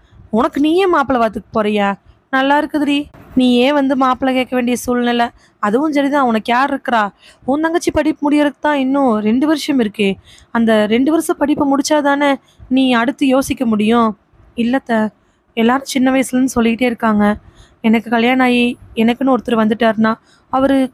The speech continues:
அம்மா அப்பாவோட இருக்கணுங்கிறது இல்ல. அவரும் எங்களை மாதிரி யாரும் இல்லாதவங்களா இருந்தாலும் பரவாயில்ல. நானும் அவரும் சேர்ந்து என் தங்கச்சி கல்யாணம் பண்ணி வச்சு, அடி போடி, அதெல்லாம் நடக்கிற காரியம் இல்ல.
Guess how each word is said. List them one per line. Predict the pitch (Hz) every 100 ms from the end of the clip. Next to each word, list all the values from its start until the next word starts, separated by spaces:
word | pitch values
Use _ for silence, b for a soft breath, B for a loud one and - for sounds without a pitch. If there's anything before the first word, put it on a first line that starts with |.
| -
அம்மா | 254 330
அப்பாவோட | 359 349
இருக்கணுங்கிறது | 302 285 262 233 220
இல்ல. | 214 202 _ b b _
அவரும் | 220 220 254
எங்களை | 247 220 214
மாதிரி | 214 214 220 214 -
யாரும் | 220 208 233 254
இல்லாதவங்களா | 247 233 233
இருந்தாலும் | 233 220 214 220 226
பரவாயில்ல. | 220 214 214 214 214 _ - B B -
நானும் | 262 320 330
அவரும் | 254 311
சேர்ந்து | - 269 285 285
என் | 247
தங்கச்சி | 233 226 -
கல்யாணம் | - 226 226 226
பண்ணி | 226 220
வச்சு, | 214 - 226 226 - b b _
அடி | 208 233 285 _ _ _ -
போடி, | 240 262 240 _ _ -
அதெல்லாம் | 196 202
நடக்கிற | 247 233 254
காரியம் | 247 247 240 226
இல்ல. | 226 226